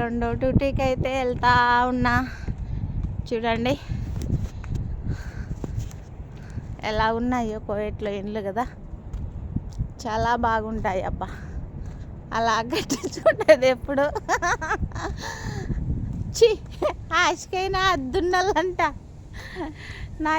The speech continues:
ఆశకేమో అద్దు అదుపు లేనట్టున్నది. చూడండి, సాలే, దేవుడు ఇచ్చిన పాటికి కష్టపడే శక్తి ఇచ్చాడు,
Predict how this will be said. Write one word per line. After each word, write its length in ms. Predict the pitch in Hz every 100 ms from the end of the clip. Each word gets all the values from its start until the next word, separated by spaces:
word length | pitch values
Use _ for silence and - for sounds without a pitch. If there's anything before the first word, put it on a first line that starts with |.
| 330 311
ఆశకేమో 540 | 320 311 - 359 349 339
అద్దు 240 | 339 262 359
అదుపు 240 | 370 330 349
లేనట్టున్నది. 720 | 330 339 339 330 330 320 320 -
చూడండి, 480 | 359 294 277 277 320 349 - - - - 330 370 370 - - - - - - - - - - - - - - - - - - - - - - - - - - - - - - - - - - - - - - - - - - - - - -
సాలే, 460 | 285 254 247 254 330 - - - - - - 247
దేవుడు 260 | 262 262 285
ఇచ్చిన 240 | 269 302 285 311
పాటికి 440 | 269 269 269 269 285 - - - - - - - - - - - - - - - - - 269
కష్టపడే 640 | 240 - 262 262 262 285 277
శక్తి 380 | 254 233 - 262 262
ఇచ్చాడు, 480 | 240 - 214 208 202